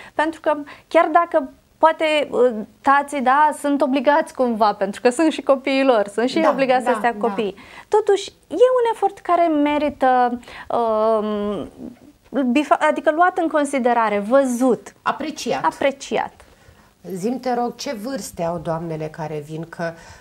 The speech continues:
Speaker 2: mă gândesc așa, poate printre telespectatorii noștri sunt ori prea tineri, ori prea, uh, trecuți de prima tinerețe și atunci spun: „A, dar nu mă duc acolo, sigur sunt doar fete tinere.” Sau cele tinere spun: „A, nu,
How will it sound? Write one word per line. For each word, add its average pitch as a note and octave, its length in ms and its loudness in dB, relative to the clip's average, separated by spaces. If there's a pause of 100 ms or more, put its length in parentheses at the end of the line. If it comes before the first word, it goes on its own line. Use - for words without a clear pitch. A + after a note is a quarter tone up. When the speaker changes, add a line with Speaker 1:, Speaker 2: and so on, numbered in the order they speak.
(140)
Speaker 2:
mă G3+ 120 -4
gândesc D#4 400 -4
așa, B3 500 -2
poate G#3+ 360 -4
printre G#3+ 280 -8
telespectatorii G#3 880 -6
noștri B3 400 -6
sunt A#3 260 -8
ori C4 160 -6
prea A3+ 220 -4
tineri, A#3+ 400 -6
ori A#3+ 160 -4
prea, G#3 440 -6 (460)
uh, G3+ 180 -4
trecuți B3 540 -2
de G#3+ 120 4
prima A3 360 -2
tinerețe A3+ 600 -2
și A#3+ 100 -8
atunci B3 320 -6
spun: A#3+ 440 -6 (100)
„A, F#3+ 220 -2
dar F#3 100 -8
nu A#3 100 -10
mă A#3 160 -6
duc F3+ 240 -10
acolo, F#3+ 280 -8
sigur A3 300 -8
sunt F#3 220 -10
doar F3+ 220 -6
fete E3 240 -8
tinere.” D#3 420 -10
Sau B2+ 200 -10
cele G#3 220 -6
tinere G#3 340 -6
spun: G3+ 200 -10
„A, D3+ 200 -8
nu, A#3 240 -6